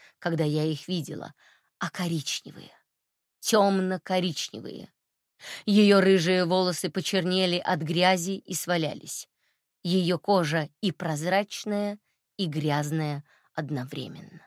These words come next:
"Пора идти", тороплю я. "Где он?" спрашивает она дрожащим голосом. "В город уехал".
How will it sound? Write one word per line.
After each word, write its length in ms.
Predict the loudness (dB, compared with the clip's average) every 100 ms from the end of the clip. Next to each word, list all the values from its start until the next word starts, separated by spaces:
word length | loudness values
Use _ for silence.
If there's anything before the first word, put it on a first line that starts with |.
| _ _ _ _ _ _ _ _ _ _ _ _ _ _ -2
"Пора 300 | 2 4 4
идти", 520 | 4 2 0 0 -2 _ -20 _ _
тороплю 400 | 0 0 0 -2
я. 320 | 0 -2 -6 _ _ _ _ _ _ _ _ _ -8
"Где 520 | -6 -2 -2 -2 -4 _ -4
он?" 400 | -2 -2 -8 -14 _ _ _ _ -18
спрашивает 760 | -8 -2 0 -2 -2 -2 -2
она 220 | -2 0
дрожащим 640 | 0 0 0 -2 -4 -6 -4
голосом. 520 | -4 -6 -10 -12 -16 _ _ -18 -14 0
"В 120 | 4
город 400 | 8 8 6 2
уехал". 540 | 2 4 2 -2 -8